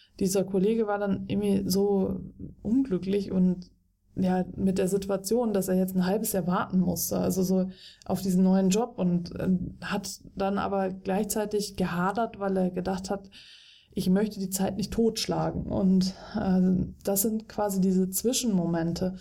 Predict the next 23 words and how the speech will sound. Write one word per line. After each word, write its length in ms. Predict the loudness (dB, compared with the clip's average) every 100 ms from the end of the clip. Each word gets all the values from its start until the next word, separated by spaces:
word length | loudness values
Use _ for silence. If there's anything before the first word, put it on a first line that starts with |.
| -16 -20 -20 _ -4
dass 320 | -4 -4 -4
wenn 160 | -2
du 80 | 0
auf 180 | 0 -2
etwas 380 | -6 -4 -4 -2
wartest, 680 | -2 -2 -4 -6 -6 -6
also 400 | -2 0 2 0 -2
sei 280 | -4 0 0
es 380 | 0 -4 -8
irgendwie 640 | -8 0 4 4 4 2 0
auf 200 | -2 -4
die 220 | 0 0
Geburt 680 | 0 0 2 2 0 -10 -4
des 260 | -2 0 -2
Kindes 760 | -2 2 4 4 2 -2 -4
zum 180 | -2 -2
Beispiel, 460 | 0 -2 -2 -2 0
das 140 | 0
ist 160 | -2 -4
ja 200 | -4 -2
auch, 240 | -4 -4
also 480 | -2 0 0 2 0
alle 420 | 0 0 0 -2